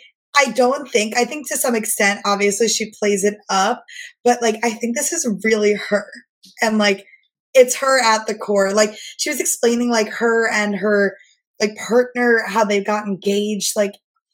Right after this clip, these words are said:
at, like, the creepiest place and, like, the weirdest vibes. And I'm like, I think that this is her. So I know we've seen her in so many interview clips that are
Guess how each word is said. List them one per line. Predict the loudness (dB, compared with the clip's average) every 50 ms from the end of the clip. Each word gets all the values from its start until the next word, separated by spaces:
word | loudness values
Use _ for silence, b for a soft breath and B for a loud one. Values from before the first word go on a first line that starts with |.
| _ _ _ _ _ -4
at, | -2 -2 -2
like, | -4 -6
the | -8 -10 -12
creepiest | -12 -6 0 0 0 0 2 2 2 2 2 0 -6 -12 -6
place | -2 0 0 2 2 0 -2 -2 -2
and, | -2
like, | -2 0 0
the | 0 0
weirdest | 2 2 2 2 2 2 0 0 -2 -2 -2
vibes. | -2 0 2 2 2 0 0 -4
And | -4
I'm | -2 -2
like, | -2 -2 -4 -6 _ _ _ _ _ _ _ -2 2
I | 4 4 4
think | 4 2 0 0 0 0 -2
that | -4 -6 -6 -4
this | -4 0 2 2
is | 0 2 2
her. | 2 2 4 4 2
So | 2 2 2
I | 2 2
know | 0 0 0
we've | 0 -2 -2 -2
seen | -4 -4 -4 -2 0
her | 2 0 0
in | 0
so | -2 -2
many | -2 -2 -2
interview | -2 -2 0 0 2 2 2 2 2
clips | 0 -2 -4 -2 -4
that | -2 0
are | 2 2 0 0 b